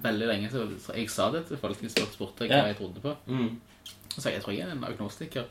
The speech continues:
Speaker 2: Mm.
Speaker 1: For det er liksom det der, jeg liker å tro på, på magi, da. Jeg, jeg synes jeg liker å tro at det, det er noen ting som bare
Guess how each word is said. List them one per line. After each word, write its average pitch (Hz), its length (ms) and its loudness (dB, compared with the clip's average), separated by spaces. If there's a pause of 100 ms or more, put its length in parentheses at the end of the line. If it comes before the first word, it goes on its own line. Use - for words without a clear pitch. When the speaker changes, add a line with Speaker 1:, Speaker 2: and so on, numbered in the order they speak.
Speaker 2:
Mm. 127 400 4
Speaker 1:
For 147 80 4
det 139 80 10
er 160 80 12
liksom 196 240 8
det 123 80 8
der, - 140 12
jeg 117 160 0
liker 127 320 4
å - 20 -4
tro 113 220 -2 (100)
på, 104 120 4 (1000)
på - 100 -4
magi, 107 320 4
da. 165 100 0 (180)
Jeg, 113 100 -2
jeg 110 140 -2
synes 120 160 -4
jeg 110 220 0
liker 117 280 0
å 117 60 -2
tro 110 140 -2 (340)
at 113 160 -8
det, 113 80 4 (140)
det 113 40 0
er 110 60 0
noen 104 260 0
ting 107 180 -2
som 101 220 -2
bare 98 380 0